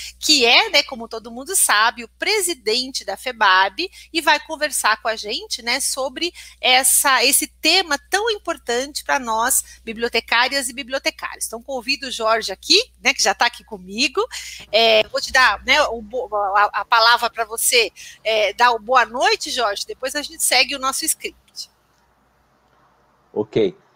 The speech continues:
Speaker 2: É, boa noite a todas, a todos e a todes. É um prazer estar aqui com vocês nesse seminário, né? A programação tá excelente, eu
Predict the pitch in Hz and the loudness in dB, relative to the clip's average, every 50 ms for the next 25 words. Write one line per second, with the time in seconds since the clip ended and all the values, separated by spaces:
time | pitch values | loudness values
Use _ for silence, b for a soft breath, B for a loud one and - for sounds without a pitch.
0 | _ _ - 110 117 120 117 117 123 123 120 117 113 101 98 - _ _ _ _ | _ _ 2 4 6 8 8 8 8 8 6 6 4 0 -6 -16 _ _ _ _
1 | _ - 95 123 135 143 127 127 135 147 143 - 135 - - 143 143 156 165 160 | _ 0 4 4 4 4 4 0 -2 -2 0 -2 -4 -2 0 2 2 2 2 2
2 | 151 165 160 160 143 127 156 - - - 143 135 135 135 113 107 - 120 113 - | 0 0 0 0 0 -2 -4 -4 -4 -4 -2 -2 -2 -2 -4 -8 -10 -10 -10 -6
3 | _ - 151 151 156 160 147 127 127 - - 117 - 117 117 120 123 127 - 147 | _ 2 4 4 4 4 2 -2 -8 -16 -14 -8 -4 -2 0 0 -2 0 0 2
4 | 147 135 123 - 143 147 143 143 131 - - 131 120 120 120 - 127 117 - 123 | 2 2 2 2 2 2 2 0 -6 -4 0 2 2 2 0 -4 -12 -12 -12 -10
5 | 113 117 117 - - - 117 123 117 - - 117 110 107 - - 117 110 101 - | -8 -8 -8 -8 -6 -4 -4 -4 -6 -8 -8 -8 -8 -8 -10 -10 -10 -10 -10 -6
6 | - - 139 127 117 110 107 98 104 117 135 143 127 123 107 101 104 107 117 123 | -2 -2 -2 -2 -2 -4 -4 -2 0 2 2 2 2 0 0 0 0 0 0 2
7 | 110 98 - 127 113 113 117 120 120 110 - - 120 123 120 _ - 131 123 120 | 2 2 0 0 0 0 0 0 0 -2 -2 -2 -4 -4 -4 _ 4 6 6 6
8 | 120 135 151 - - - 139 117 110 113 120 139 135 - - | 6 2 0 -2 -2 -2 -2 0 0 -2 -2 -2 -2 -4 -6